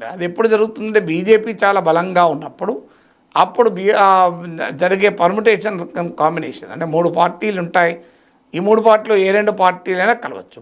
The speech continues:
కాంగ్రెస్ బీజేపీ కలవదు కనుక కాంగ్రెస్ బీఆర్ఎస్ అన్నా బీజేపీ బీఆర్ఎస్ అన్నా కలవచ్చు. కలవని అంటలేదు. ఇప్పుడు బిజు జనతాదళ్ బీజేపీ కలవలేదు, ఆ, ఒరిస్సాలో. కానీ అప్పుడు రాజకీయ, ఆ, భూమికను బట్టి, రాజకీయ బలాబలాలను బట్టి ఆధారపడి ఉంటుంది.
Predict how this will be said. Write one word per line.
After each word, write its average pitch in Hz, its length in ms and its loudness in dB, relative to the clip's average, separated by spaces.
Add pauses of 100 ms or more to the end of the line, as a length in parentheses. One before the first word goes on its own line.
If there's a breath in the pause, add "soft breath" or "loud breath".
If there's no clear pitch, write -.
కాంగ్రెస్ 226 360 4
బీజేపీ 202 440 0
కలవదు 185 380 0
కనుక 185 320 -2
కాంగ్రెస్ 180 480 -2
బీఆర్ఎస్ 165 440 0
అన్నా 165 160 -2
బీజేపీ 170 360 -4
బీఆర్ఎస్ 170 280 0
అన్నా 240 240 -4
కలవచ్చు. 202 380 0 (460 soft breath)
కలవని 226 340 4
అంటలేదు. 190 300 -4
ఇప్పుడు 147 180 -10
బిజు 175 260 0
జనతాదళ్ 175 580 0
బీజేపీ 165 420 -4
కలవలేదు, 156 500 -2 (160)
ఆ, 175 420 -8
ఒరిస్సాలో. 156 580 -2 (500 soft breath)
కానీ 220 220 4
అప్పుడు 220 340 0
రాజకీయ, 208 720 2 (300)
ఆ, 165 100 2 (380)
భూమికను 190 500 -2
బట్టి, 175 280 -2
రాజకీయ 180 540 -2
బలాబలాలను 180 720 2
బట్టి 160 260 -4
ఆధారపడి 165 420 -4
ఉంటుంది. 117 280 -20